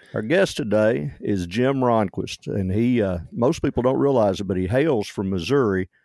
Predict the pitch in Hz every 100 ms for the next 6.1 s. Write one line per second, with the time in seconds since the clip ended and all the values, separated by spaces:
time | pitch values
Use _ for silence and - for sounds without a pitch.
0 | _ _ - 113 113 127 156 151 113 110
1 | 92 120 110 104 98 98 90 92 - 92
2 | 90 98 101 107 110 107 107 101 98 104
3 | 104 95 110 104 92 104 107 120 113 120
4 | 139 110 95 85 85 87 - 90 87 98
5 | - 110 110 107 110 107 95 - 90 87